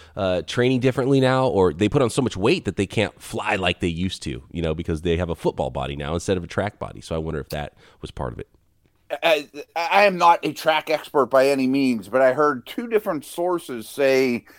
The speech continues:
Speaker 2: it looked like Gordon didn't really train for the test, you know, 'cause his starts weren't great. And
Speaker 1: Mm.
Speaker 2: I don't hold that against dudes. You know, like, I, I always bring it back to the Steelers.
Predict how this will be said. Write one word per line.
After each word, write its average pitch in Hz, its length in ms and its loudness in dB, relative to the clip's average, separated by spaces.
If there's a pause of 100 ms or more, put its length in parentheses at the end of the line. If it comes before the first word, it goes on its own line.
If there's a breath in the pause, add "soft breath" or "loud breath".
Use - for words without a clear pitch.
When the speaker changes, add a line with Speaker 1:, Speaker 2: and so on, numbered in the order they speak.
(280 soft breath)
Speaker 2:
it 147 160 4
looked 185 300 0
like 180 280 0
Gordon 147 680 -2
didn't 151 340 -2
really 123 640 -2 (880)
train 180 480 0
for 151 160 -6
the 127 120 -4
test, - 560 -4
you 143 100 -6
know, 135 180 4
'cause 147 200 2
his 156 160 -4
starts 170 540 4
weren't 113 340 -4
great. 92 360 -2 (220)
And 107 360 0
Speaker 1:
Mm. - 40 -20 (440)
Speaker 2:
I 262 100 4
don't 381 160 2
hold 247 180 6
that 202 120 4
against 156 340 -2
dudes. 104 420 -4
You 151 80 -4
know, 165 60 6
like, 170 160 6
I, 151 220 2 (340 soft breath)
I - 60 4
always 170 160 6
bring 160 140 0
it 135 40 -2
back 131 200 4
to 139 60 -12
the 123 40 -10
Steelers. 98 440 -6